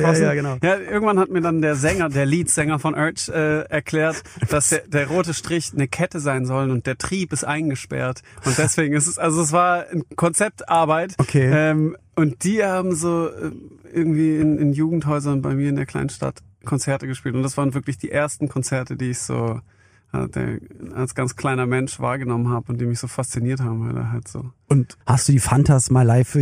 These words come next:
Speaker 2: gesehen? Warst du bei, oder hast du generell Advanced Chemistry, äh, mitbekommen? Kennst du das, den alte,
Speaker 1: Ähm,
Speaker 2: alte Schule-Sampler? Also kennst du diese ganzen
Speaker 1: das hab ich auch
Speaker 2: alten
Speaker 1: erst später,
Speaker 2: Sachen?
Speaker 1: später
Speaker 2: Okay.
Speaker 1: mitbekommen
Speaker 2: Hm.
Speaker 1: und war dann auch irgendwann mal auf einem Konzert, da auch so drumherum.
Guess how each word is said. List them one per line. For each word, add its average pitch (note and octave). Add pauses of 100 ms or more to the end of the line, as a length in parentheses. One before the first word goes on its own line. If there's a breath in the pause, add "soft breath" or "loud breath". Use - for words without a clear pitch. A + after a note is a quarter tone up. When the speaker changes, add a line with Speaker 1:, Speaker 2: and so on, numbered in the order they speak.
Speaker 2:
gesehen? C3 (260 loud breath)
Warst C3+
du D#3
bei, C#3+
oder C#3 (220 loud breath)
hast -
du E3+
generell E3
Advanced C3
Chemistry, A3
äh, D#3
mitbekommen? G#3+
Kennst D#3
du -
das, G#3 (100)
den D#3+
alte, D3+
Speaker 1:
Ähm, D3+
Speaker 2:
alte D#3+
Schule-Sampler? F#3
Also D3
kennst -
du E3+
diese E3
ganzen E3
Speaker 1:
das F3
hab F3
ich F3+
auch G#3
Speaker 2:
alten D3
Speaker 1:
erst D#3+
später, E3+ (100)
Speaker 2:
Sachen? D3
Speaker 1:
später - (120)
Speaker 2:
Okay. A3
Speaker 1:
mitbekommen G#3
Speaker 2:
Hm. B2+
Speaker 1:
und D#3+
war E3
dann F#3
auch D#3+
irgendwann F3
mal D#3+
auf -
einem D3
Konzert, D3
da -
auch C#3+
so -
drumherum. C#3+